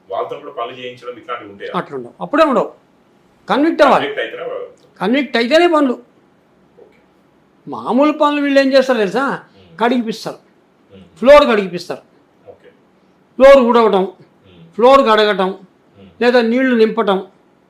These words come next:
Speaker 1: అది ఇక వాళ్ళకి అవసరమయ్యే
Speaker 2: అది వీళ్ళ, వీళ్ళ కోసమే.
Speaker 1: వీళ్ళ, వీళ్ళ కోసం చేసుకుంటారు.
Speaker 2: మనం జై-, దీంట్లో ఉన్నటువంటి జైలు inmates ఉంటారే, prisoners,
Speaker 1: మ్మ్. మ్మ్.
Speaker 2: వాళ్ళ welfare కోసమే.
Speaker 1: ఓకే.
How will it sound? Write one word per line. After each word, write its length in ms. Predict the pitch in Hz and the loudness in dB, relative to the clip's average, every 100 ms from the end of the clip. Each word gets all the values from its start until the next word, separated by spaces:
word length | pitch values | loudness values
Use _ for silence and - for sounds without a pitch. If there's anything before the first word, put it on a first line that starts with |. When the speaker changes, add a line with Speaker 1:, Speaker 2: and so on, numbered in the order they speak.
| _ _ - | _ _ -14
Speaker 1:
అది 100 | 127 | -8
ఇక 60 | 127 | -6
వాళ్ళకి 380 | 113 139 147 139 | -4 -4 -4 -4
అవసరమయ్యే 720 | 131 127 131 123 120 113 - _ _ - | -6 -8 -8 -8 -8 -10 -16 _ _ -6
Speaker 2:
అది 160 | 196 247 | -4 -2
వీళ్ళ, 240 | 254 285 | 0 2
వీళ్ళ 220 | 294 302 | 2 2
కోసమే. 360 | 277 277 262 269 | 4 4 2 -2
Speaker 1:
వీళ్ళ, 140 | - | -6
వీళ్ళ 160 | - - | -10 -12
కోసం 360 | - - - | -14 -18 -20
చేసుకుంటారు. 720 | - _ _ _ _ - 262 196 | -20 _ _ _ _ -20 -10 -6
Speaker 2:
మనం 520 | 202 208 208 196 180 | -2 2 2 2 2
జై-, 300 | 202 220 214 | 2 2 2
దీంట్లో 280 | 240 240 233 | -2 -2 0
ఉన్నటువంటి 380 | 247 240 220 | 0 -4 -4
జైలు 240 | 180 247 247 | 0 0 0
inmates 320 | 240 254 196 | -2 -4 -6
ఉంటారే, 420 | 226 208 269 294 | -4 -2 0 0
prisoners, 480 | - 226 233 233 - | -4 -8 -6 -8 -8
Speaker 1:
మ్మ్. 260 | _ 101 - | _ -20 -20
మ్మ్. 100 | - _ - | -20 _ -2
Speaker 2:
వాళ్ళ 540 | 208 262 269 254 240 233 | 2 4 6 6 4 2
welfare 360 | 240 233 240 | 0 2 2
కోసమే. 320 | 226 208 196 | 2 -2 -2
Speaker 1:
ఓకే. 460 | 170 - _ _ _ | -4 -12 _ _ _